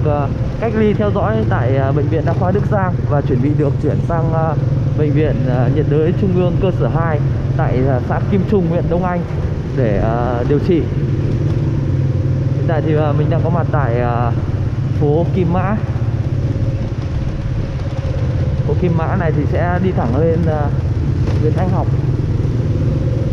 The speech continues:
Và mình sẽ di chuyển Nguyễn Thanh Học và Tràng Thi. Các, à, khu vực này để, à, ghi nhận những cái tình hình cho mọi người, à, anh em được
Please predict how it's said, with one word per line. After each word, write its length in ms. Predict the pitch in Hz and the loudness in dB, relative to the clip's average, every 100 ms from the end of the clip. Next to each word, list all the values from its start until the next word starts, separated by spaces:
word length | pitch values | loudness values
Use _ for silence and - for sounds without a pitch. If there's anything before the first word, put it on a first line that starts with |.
| - - - - - | -2 0 0 -2 -2
Và 100 | 139 | 0
mình 160 | 151 | 0
sẽ 120 | 160 180 | 2 2
di 100 | 170 - | 0 0
chuyển 140 | 117 113 | 0 0
Nguyễn 140 | 143 151 | 0 0
Thanh 140 | 170 | 0
Học 180 | 170 139 - 127 | 0 0 0 0
và 380 | 135 131 123 123 - | 0 0 0 0 0
Tràng 160 | 139 131 | 0 0
Thi. 180 | 170 180 - - - - - - - - - - - - - | 2 2 0 -2 -2 -2 -2 -4 -6 -6 -4 -2 -2 -2 0
Các, 180 | 160 175 | 0 0
à, 560 | 165 156 151 151 147 147 147 - - - - - - - - - - - - - - - - - - - - - - - - - - - - - - - - - - - | 0 0 0 0 0 0 0 0 -2 -2 -2 -2 -2 0 0 -2 -2 -2 -2 -2 -2 -4 -4 -4 -4 -4 -2 -2 0 0 -2 -2 -2 -2 -2 -2 -2 -2 -2 -2 -2 -2
khu 60 | 147 | -2
vực 140 | 143 | -2
này 140 | 127 107 - - - - - - - - - | -2 -4 -4 -6 -4 -4 -4 -4 -4 -4 -4
để, 180 | 113 95 | -4 -2
à, 200 | 98 113 147 | -2 -2 0
ghi 120 | 151 | 0
nhận 220 | 156 147 | 0 -2
những 80 | 127 | -2
cái 100 | 156 | -2
tình 120 | 151 127 | -2 -2
hình 160 | 123 - - - - - - - | -2 -4 -4 -6 -4 -4 -4 -2
cho 400 | 139 127 123 123 | -2 0 0 -2
mọi 160 | 123 123 | -2 -2
người, 100 | 117 | -2
à, 140 | 123 117 | -2 -2
anh 80 | - | -4
em 200 | 147 | -2
được 60 | 143 | -2